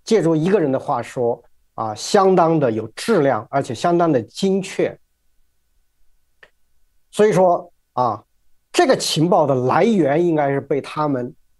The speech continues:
在某个意义上做了评估，评估以后呢，认为这个情报啊，被媒体说出来之后呢，也不至于闹笑话啊，我估计是这么一个情况。另外，我还有一个潜意识的一个思考，就是说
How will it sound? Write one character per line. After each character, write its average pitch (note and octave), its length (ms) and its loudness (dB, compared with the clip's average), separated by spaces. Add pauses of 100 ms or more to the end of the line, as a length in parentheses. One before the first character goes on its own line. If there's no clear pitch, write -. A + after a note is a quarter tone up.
在 F#3+ 120 0
某 A#2+ 240 0
个 F3 100 2
意 F3 40 2
义 D3+ 40 0
上 D3 160 -2
做 E3 140 0
了 B2+ 100 -2
评 D3+ 400 -4
估， F3 300 -2 (480)
评 A#3+ 260 0
估 C4+ 120 0
以 D3 120 0
后 A3 360 0
呢， C3+ 220 -2 (600)
认 E3 180 0
为 C#3+ 120 0
这 C3 160 -4
个 A#2 140 -4
情 - 320 -8
报 D3 240 2
啊， G2+ 240 -6 (960)
被 D3 380 0
媒 C3 180 0
体 D#3 200 -4
说 D#3 220 0
出 D#3 160 -4
来 B2 140 0
之 A#2+ 120 -8
后 B2 160 -8
呢， A2+ 140 -6
也 A2+ 100 -8
不 B2+ 120 -8
至 D3 120 0
于 C3+ 60 2
闹 D3 140 2
笑 - 220 -2
话 - 160 -14 (560)
啊， - 60 -18 (140)
我 A#2+ 100 -4
估 E3+ 120 -2
计 - 80 -6
是 E3+ 120 -4
这 F#3 80 2
么 F3+ 140 2
一 D#3+ 40 -2
个 D3 60 0
情 - 160 -8
况。 B2 220 -2 (220)
另 G#3 100 4
外， G#3+ 100 6
我 D#3 120 4
还 D#3 200 0
有 A3+ 100 4
一 E3 60 2
个 - 100 2
潜 C#3 320 -4
意 A3 120 2
识 D#3 60 0
的 D3 100 0
一 D3 40 0
个 D#3 60 0
思 D#3 200 -6
考， A2 200 -10
就 B2+ 140 -4
是 A#2+ 80 -4
说 A#2+ 260 -4